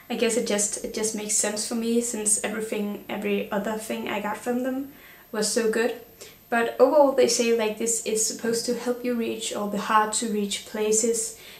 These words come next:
It can be used on pretty much anything you can use it with. Uh, foundation, liquids, creams, blush, all types of powders,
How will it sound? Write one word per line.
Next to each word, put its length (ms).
It 220
can 160
be 80
used 340
on 140
pretty 220
much 340
anything 400
you 100
can 160
use 260
it 60
with. 180
Uh, 160
foundation, 800
liquids, 440
creams, 520
blush, 580
all 220
types 340
of 240
powders, 720